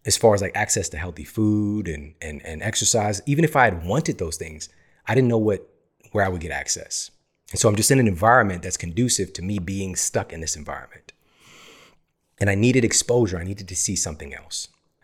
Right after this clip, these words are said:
But it was in college, I met some exceptional human beings that really had an impact on my life. And one of those individuals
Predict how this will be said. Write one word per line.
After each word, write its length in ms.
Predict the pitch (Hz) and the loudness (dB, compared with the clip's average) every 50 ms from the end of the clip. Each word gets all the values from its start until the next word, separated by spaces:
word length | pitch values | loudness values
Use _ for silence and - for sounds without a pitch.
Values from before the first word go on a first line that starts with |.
| _ _ _ | _ _ _
But 320 | - 95 95 - - _ _ - | 0 0 0 -2 -8 _ _ 4
it 80 | 120 120 | 4 6
was 260 | 110 113 101 92 - - | 6 6 4 2 0 0
in 180 | - 117 135 139 | 0 2 2 2
college, 580 | - - - 127 120 104 87 78 78 80 - - - | 0 2 4 4 4 4 2 0 -4 -8 -10 -10 -12
I 120 | - 92 | -10 -6
met 440 | 95 92 101 110 110 104 - - _ _ | -4 -2 -2 -2 -2 -4 -8 -12 _ _
some 300 | _ - - - 110 98 | _ -4 -4 -2 -4 -6
exceptional 680 | - - - - - - 160 147 - - - 117 107 95 | -6 -4 0 2 2 4 4 2 2 0 -2 -2 -4 -4
human 240 | 92 104 90 85 | -2 -4 -6 -6
beings 360 | 78 80 87 80 80 80 - - | -8 -10 -12 -12 -10 -8 -6 -6
that 100 | 95 92 | -4 -4
really 240 | 110 120 117 117 | -4 -4 -4 -4
had 180 | 92 90 104 95 | -4 -4 -4 -6
an 80 | 90 85 | -6 -6
impact 400 | 92 87 - - 90 80 - - | -8 -8 -8 -8 -10 -8 -10 -12
on 60 | 85 | -12
my 100 | 78 78 | -12 -12
life. 400 | 80 78 76 82 85 - - _ _ _ _ _ _ _ _ - | -12 -12 -14 -14 -16 -18 -20 _ _ _ _ _ _ _ _ -2
And 120 | - 98 | 2 4
one 100 | 113 131 | 6 8
of 80 | 139 131 | 8 8
those 160 | 123 101 110 | 6 6 4
individuals 880 | 107 95 90 82 95 87 78 80 82 80 80 80 - - - - - | 2 2 0 -2 -4 -6 -6 -8 -10 -12 -12 -12 -10 -10 -10 -10 -12